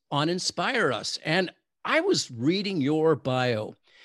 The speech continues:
Your story is very inspirational, which is why I was so excited to get you on as a guest. You've been through a lot, and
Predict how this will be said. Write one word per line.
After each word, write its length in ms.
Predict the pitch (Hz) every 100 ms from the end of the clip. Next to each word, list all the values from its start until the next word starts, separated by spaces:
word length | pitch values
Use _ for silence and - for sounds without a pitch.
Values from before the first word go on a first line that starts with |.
| - - _
Your 460 | - 143 240 233 233
story 480 | - - 175 165 151
is 120 | 120
very 300 | 110 123 120
inspirational, 760 | 120 - 110 107 110 - 101 95
which 280 | - 120 -
is 220 | 110 104
why 220 | 135 135 131
I 40 |
was 160 | 120 -
so 160 | 165
excited 400 | 151 - 139 120
to 80 | 117
get 300 | 107 123 -
you 180 | 120 120
on 260 | 117 117 113
as 100 | 107
a 60 |
guest. 580 | 101 101 113 110 - - - - _ _
You've 280 | - 226 285
been 200 | 214 214
through 240 | - 202 180
a 40 |
lot, 440 | 139 151 120 107 - -
and 460 | 123 123 123 123